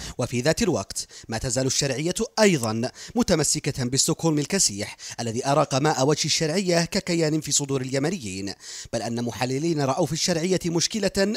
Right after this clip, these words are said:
وليست سبيل حل. وبالنظر إلى متغيرات الواقع اليوم نجد أن الحوثي اجتاز نعم وأسقط مركز محافظة الجوف، وها هو يحاصر مأرب.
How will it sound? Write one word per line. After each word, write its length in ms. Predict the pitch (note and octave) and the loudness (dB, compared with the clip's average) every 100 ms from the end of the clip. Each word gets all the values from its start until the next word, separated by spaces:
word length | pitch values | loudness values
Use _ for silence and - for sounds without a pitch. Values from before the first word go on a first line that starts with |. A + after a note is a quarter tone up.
| C#4 | 2
وليست 380 | A#3 G#3 F3+ F3+ | 4 4 2 2
سبيل 280 | E3+ D3+ D3+ | 2 2 0
حل. 420 | - A2 G2+ G#2+ - - - _ _ _ _ _ _ - | -2 -4 -2 -4 -6 -16 -20 _ _ _ _ _ _ 4
وبالنظر 480 | A#3+ C4 A3+ G#3+ | 6 6 4 6
إلى 260 | G3+ G3+ F#3+ | 6 6 4
متغيرات 640 | F#3 F#3 E3+ E3 E3 D#3 | 4 2 2 4 2 2
الواقع 380 | D#3 D3+ C#3 D3 | 0 0 0 0
اليوم 420 | D#3 C#3+ F#2+ F#2+ C3 | 0 -2 -4 -6 -4
نجد 260 | D#3+ D3 | -2 0
أن 220 | D#3+ D#3+ E3 | 0 0 0
الحوثي 340 | D#3 D#3+ E3 | -2 -2 -2
اجتاز 340 | - E3 D3+ | -2 0 2
نعم 600 | E3+ G2+ G#2+ A#2 A2 - - - - | 2 2 -2 -4 -4 -6 -12 -18 -8
وأسقط 520 | C#3+ A2 - - E3 F#3+ | -6 -4 -2 0 0 0
مركز 440 | F#3 F3 F3+ D#3+ | 0 -2 -2 -2
محافظة 560 | F3 D3 D#3+ D3 D3+ D3 | -2 2 2 2 0 0
الجوف، 480 | D#3+ B2+ F#2+ F#2 - - - | -2 -2 -4 -4 -8 -12 -2
وها 240 | B3 G#3 D#3 | 4 6 6
هو 200 | D#3 D#3 | 4 2
يحاصر 480 | D3 - C3+ D#3 E3+ | 2 0 0 2 2
مأرب. 520 | E3+ F#2+ G2+ G2+ | 2 0 -2 -2